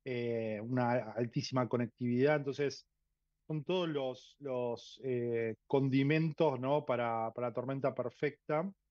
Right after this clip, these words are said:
Eh, y, digamos, sumando a eso, obviamente, los, los vaivenes económicos que hacen que trabajar para afuera sea muchas veces mucho más redituable que trabajar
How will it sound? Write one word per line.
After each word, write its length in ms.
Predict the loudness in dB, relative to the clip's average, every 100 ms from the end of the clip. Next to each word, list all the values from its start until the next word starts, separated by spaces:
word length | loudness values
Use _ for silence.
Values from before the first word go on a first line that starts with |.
| _ _ _ _ -4
Eh, 500 | -2 0 -2 -4 -6 -10 -16 _ _ _
y, 440 | 4 6 6 2 -6 _ _ -6
digamos, 280 | -4 -4 -8
sumando 520 | -8 0 0 4 6
a 80 | 4
eso, 440 | 2 0 2 2
obviamente, 460 | 0 -4 -6 -4 -2
los, 440 | 0 -4 -6 -18 _ _ _ _ 0
los 180 | 2
vaivenes 440 | 4 4 4 2 -2
económicos 580 | 0 0 0 0 -2 0
que 120 | -2
hacen 300 | -2 -4 -4
que 440 | 0 4 4 0 -4 _ _ _ _ _ -2
trabajar 440 | 0 2 0 -2
para 180 | -2 -2
afuera 500 | -2 0 0 0 -4
sea 680 | -8 -4 -2 0 -2 -4 -8 _ _ -14
muchas 580 | -8 -6 0 2 6 6
veces 340 | 8 6 4
mucho 360 | 0 -2 0 0
más 160 | 2
redituable 640 | 2 2 2 4 4 2 -2
que 80 |
trabajar 560 | -4 -4 -4 0 0 0